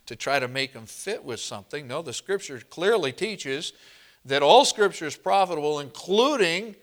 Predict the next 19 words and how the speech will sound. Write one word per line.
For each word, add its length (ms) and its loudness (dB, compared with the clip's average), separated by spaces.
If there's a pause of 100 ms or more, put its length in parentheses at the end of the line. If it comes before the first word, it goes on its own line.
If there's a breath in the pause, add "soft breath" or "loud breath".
(180)
Israel 760 4
coming 360 -4
out 160 2
of 120 -2
Egypt, 400 -4
the 80 -10
wilderness 500 -2
journey, 540 -6
entering 420 -4
the 80 -6
promised 540 -6
land, 340 -6 (260 loud breath)
because 500 2
all 460 6
that 560 2
is 1080 2 (360)
a 100 -20
picture 720 -4
of 400 -4